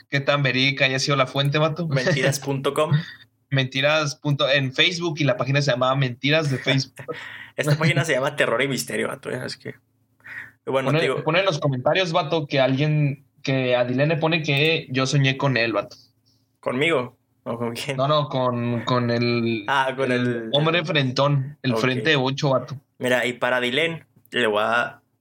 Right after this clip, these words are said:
Speaker 2: explicar lo que sus apariciones, este, significan. Uno de los pacientes aseguró haberlo visto vestido de Papá Noel, vato. O sea, de Santa Claus para los
Speaker 1: <laughs>
Speaker 2: compas.
Speaker 1: O sea, toda, toda más random.
Speaker 2: <laughs> Toda más random, sí.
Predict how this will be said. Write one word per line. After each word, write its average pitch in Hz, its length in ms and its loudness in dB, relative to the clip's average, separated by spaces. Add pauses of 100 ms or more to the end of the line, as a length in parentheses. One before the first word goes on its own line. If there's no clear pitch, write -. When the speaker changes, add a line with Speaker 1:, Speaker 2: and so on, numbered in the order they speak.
(180)
Speaker 2:
explicar 127 580 -2
lo 131 220 0
que 127 100 -2
sus 131 160 -2
apariciones, 131 880 0
este, 117 400 -4
significan. 120 720 -4 (720)
Uno 139 140 0
de 165 40 2
los 170 140 0
pacientes 147 800 -2
aseguró 135 460 0
haberlo 123 260 0
visto 135 240 -2
vestido 135 340 0
de 135 60 -10
Papá 117 220 -2
Noel, 120 280 0
vato. - 280 -6 (260)
O 113 100 -8
sea, 113 140 0
de 110 120 2
Santa 110 320 -4
Claus 120 340 0
para 143 180 0
los 156 40 0
Speaker 1:
<laughs> 151 80 0
Speaker 2:
compas. 120 320 -8
Speaker 1:
O 165 60 4
sea, 147 160 0 (280)
toda, 143 300 0
toda 147 180 2
más 147 200 0
random. 139 400 2
Speaker 2:
<laughs> - 280 -10
Toda 165 120 2
más 143 200 -2
random, 123 400 -2
sí. 120 260 -10